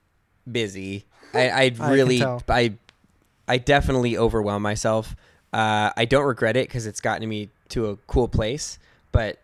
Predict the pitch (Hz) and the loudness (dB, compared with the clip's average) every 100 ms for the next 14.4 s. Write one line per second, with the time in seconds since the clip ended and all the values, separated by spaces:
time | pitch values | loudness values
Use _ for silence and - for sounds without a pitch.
0 | _ 123 117 110 98 113 104 - _ - | _ -2 0 0 0 0 -2 -10 _ -4
1 | 113 117 113 101 - - _ _ _ _ | 0 0 -2 -4 -8 -10 _ _ _ _
2 | _ 120 110 101 101 117 - 117 110 - | _ -8 -6 -6 -6 -6 -4 -2 -2 -6
3 | _ - - 151 - 131 127 127 123 123 | _ -8 -2 2 4 2 2 -2 -2 -2
4 | 113 104 101 139 - 139 139 123 - 110 | -4 -4 -2 -2 -2 -2 -2 -6 -8 -6
5 | 107 107 - 110 107 113 - 156 151 143 | -6 -6 -6 -6 -6 -6 0 2 4 2
6 | - - 147 - 135 120 120 120 147 156 | -4 -14 -16 -10 -4 -2 -2 2 4 6
7 | 143 135 123 - 123 127 - 120 113 - | 6 4 0 0 0 2 2 2 0 -2
8 | 113 110 - - 120 110 107 123 110 104 | -2 -4 -12 -10 -4 -4 0 0 0 -2
9 | 135 135 131 120 120 117 123 127 117 127 | 0 0 0 -2 -4 -2 0 0 0 -2
10 | 123 110 113 120 - 117 120 110 104 101 | -2 -2 -4 -4 -4 -6 -4 -4 -4 -8
11 | - _ - 113 120 120 117 98 98 104 | -12 _ -18 -4 0 0 0 -2 -4 -4
12 | - - 165 143 123 _ _ - 113 104 | -6 -14 -18 -16 -18 _ _ 0 2 2
13 | - 123 120 117 113 107 113 101 - - | 2 2 4 2 0 0 2 2 -2 -2
14 | 117 107 101 | -2 0 -4